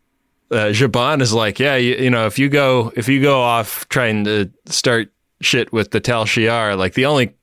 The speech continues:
people that can credibly keep you safe would be other Tal Shiar, so we'll have to go with you." And Laris is like, "No, <laughs> that is not what I'm saying." <laughs>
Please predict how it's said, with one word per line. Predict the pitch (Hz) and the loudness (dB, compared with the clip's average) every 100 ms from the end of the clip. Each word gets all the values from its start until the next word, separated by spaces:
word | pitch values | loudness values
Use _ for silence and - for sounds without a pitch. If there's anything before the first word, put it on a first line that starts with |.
| _ - - - _ | _ -20 -20 -20 _
people | - 135 117 | -2 0 2
that | 104 | 0
can | 110 | -2
credibly | 98 - 127 120 110 | -4 0 0 2 0
keep | 98 120 | 0 -2
you | 104 | -2
safe | 98 - 123 104 | 0 2 0 0
would | 104 | -2
be | 104 | -4
other | 110 113 | -2 -2
Tal | 104 - 110 | 0 -2 -2
Shiar, | 98 110 110 101 | -2 -2 0 -2
so | - 101 | -2 -2
we'll | 98 190 | 0 2
have | 156 127 | 0 0
to | 120 | 0
go | 131 | 0
with | 110 117 - | 2 0 0
you." | 95 87 | -2 0
And | 104 | -2
Laris | 113 131 127 | 0 0 0
is | 131 | 0
like, | 143 135 | -2 -4
"No, | 151 240 349 392 302 185 - - | -8 -2 0 2 2 0 -4 -6
<laughs> | - | -4
that | 302 | -4
is | 294 | -4
not | 247 294 359 | -2 0 0
what | 269 269 | 0 0
I'm | 320 | 0
saying." | - 330 349 359 190 - - - | 0 2 2 2 0 -2 -14 -8
<laughs> | 170 - - - - - _ _ _ - - | -8 -8 -16 -14 -14 -16 _ _ _ -10 -8